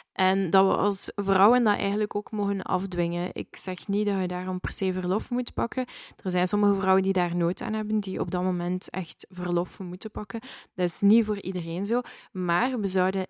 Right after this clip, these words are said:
tijdens die periode de ruimte moeten krijgen om minder productief te zijn. Waarom? Omdat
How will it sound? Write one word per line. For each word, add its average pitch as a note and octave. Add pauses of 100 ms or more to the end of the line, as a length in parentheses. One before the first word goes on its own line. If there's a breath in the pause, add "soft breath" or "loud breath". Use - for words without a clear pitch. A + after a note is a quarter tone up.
(180)
tijdens G3+
die A3
periode G#3 (540 loud breath)
de F#3
ruimte F3
moeten A#3
krijgen G3
om F#3+
minder F#3
productief F#3+
te -
zijn. E3
Waarom? F3+
Omdat F#3